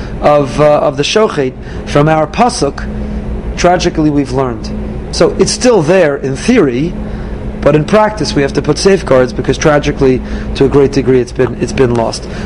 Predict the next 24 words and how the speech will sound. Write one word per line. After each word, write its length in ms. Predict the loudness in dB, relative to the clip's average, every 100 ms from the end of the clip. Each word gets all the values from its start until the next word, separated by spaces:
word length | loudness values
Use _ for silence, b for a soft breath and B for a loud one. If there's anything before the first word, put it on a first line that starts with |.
| B
But 120 | 0
it's 100 | 2
fascinating, 480 | 2 0 0 -2 -2
from 160 | 0 0
our 100 | 2
pasuk 380 | 0 0 -2
we 80 | -2
see 200 | 0 2
this 280 | 2 0 -6 -8 B B
implicit 640 | 2 2 2 0 2 0 0
trustworthiness 880 | 0 0 0 0 2 2 0 0 -2
of 140 | 0
a 60 | 0
yid. 320 | 2 2 0 -8 B B B
When 200 | 2 4
do 100 | 2
you 60 | 0
need 180 | -2
two 140 | 0 0
edim? 520 | 2 0 0 -2 -4 -12 B B B B B -8 -8 -10 -10 -6 0
A 60 |
monetary 540 | 2 2 0 0 0 0
dispute, 420 | -6 -2 -2 -2 -6 -6 -6 -2
or 260 | 4 4